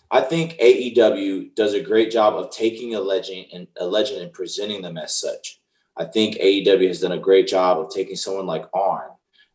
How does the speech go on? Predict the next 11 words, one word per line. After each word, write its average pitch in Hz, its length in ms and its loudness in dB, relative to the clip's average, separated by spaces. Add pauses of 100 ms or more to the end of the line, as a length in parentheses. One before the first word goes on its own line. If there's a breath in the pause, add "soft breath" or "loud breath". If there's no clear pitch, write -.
uh, 82 200 -6 (120)
Tully. - 520 -2 (480)
Uh, 78 220 -2
we 95 120 0
have 92 140 0
people 95 260 -4
backstage 90 480 2
such 82 200 -4
as 80 280 -6
Dean, 92 680 -4
Malenko, 80 840 0